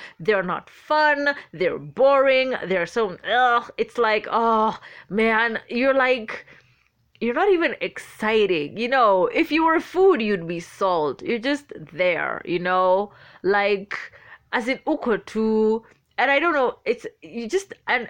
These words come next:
these people are the same type of people, types of people who, like, wanadharau watu hawana a large following.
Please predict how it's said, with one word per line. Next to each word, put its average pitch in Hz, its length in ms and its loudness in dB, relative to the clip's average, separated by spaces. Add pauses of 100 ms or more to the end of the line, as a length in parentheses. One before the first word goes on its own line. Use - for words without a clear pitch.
(120)
these 202 340 -2
people 202 500 -2 (520)
are 196 100 -4
the 202 140 -2
same 262 260 -4
type 196 300 -6
of 165 160 -10
people, 160 480 -8 (100)
types 202 300 -6
of 170 180 -12
people 170 300 -6
who, 165 280 -8
like, 160 280 -4
wanadharau 160 600 -2
watu 151 300 -4
hawana 160 460 -6
a 156 100 -6
large 147 320 -6
following. 143 600 -8